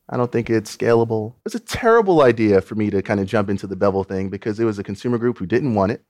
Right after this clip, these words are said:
an industry that is dominated by the multi-blade use case with billions and billions and billions of dollars to attack you with patent protection, et cetera, right? And to do it in, like, Silicon Valley,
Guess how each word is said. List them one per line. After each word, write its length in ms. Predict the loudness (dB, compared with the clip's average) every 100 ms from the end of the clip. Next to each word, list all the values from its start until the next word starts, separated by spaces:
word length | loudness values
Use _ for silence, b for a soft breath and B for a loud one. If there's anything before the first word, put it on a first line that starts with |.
| _
an 180 | 0 2
industry 640 | 4 4 2 2 2 4
that 160 | 4 4
is 120 | 2
dominated 680 | 2 2 4 2 0 -2 -2
by 160 | -2
the 80 | 0
multi-blade 580 | 0 -2 -2 0 0 0
use 200 | -4 -6
case 300 | -4 -4 -4
with 140 | -10 -12 _
billions 540 | 4 6 6 6 2
and 100 | -2
billions 340 | 2 2 2 -2
and 120 | -2
billions 320 | -2 -2 -4
of 60 | -2
dollars 400 | -2 0 -2 -2
to 280 | 0 0 -4
attack 380 | -4 -2 -2
you 160 | -2 -2
with 140 | -2
patent 260 | 0 0 0
protection, 400 | -4 -4 -4 -6
et 80 | -6
cetera, 420 | -6 -6 -4 -6 B B B B
right? 220 | 0 0 0
And 200 | -2 -2
to 80 |
do 200 | -4 -2
it 100 | 0
in, 120 | 0 -2
like, 180 | -4
Silicon 440 | -6 -6 -4 -4 0
Valley, 480 | 2 2 0 -6